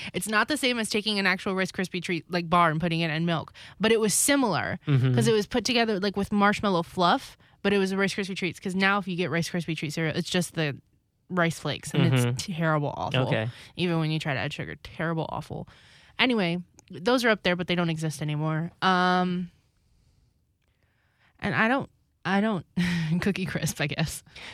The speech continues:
Speaker 2: Cookie Crisp was good. I gotta say, Reese's Peanut Butter Puffs
Speaker 1: Uh.
Speaker 2: were my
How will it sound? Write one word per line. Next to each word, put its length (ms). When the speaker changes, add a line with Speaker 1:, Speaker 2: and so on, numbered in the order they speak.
Speaker 2:
Cookie 320
Crisp 260
was 140
good. 240
I 220
gotta 260
say, 180
Reese's 580
Peanut 300
Butter 220
Puffs 480
Speaker 1:
Uh. 240
Speaker 2:
were 240
my 240